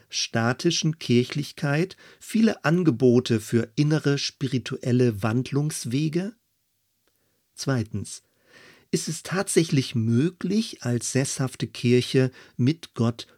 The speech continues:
unterwegs zu sein? Wie können Kirchen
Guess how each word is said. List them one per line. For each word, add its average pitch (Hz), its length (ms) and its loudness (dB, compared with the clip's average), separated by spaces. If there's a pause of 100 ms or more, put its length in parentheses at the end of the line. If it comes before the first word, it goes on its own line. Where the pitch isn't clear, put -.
(120)
unterwegs 117 800 0
zu 139 140 -4
sein? 127 500 0 (800)
Wie 226 160 -2
können 185 340 0
Kirchen 147 480 2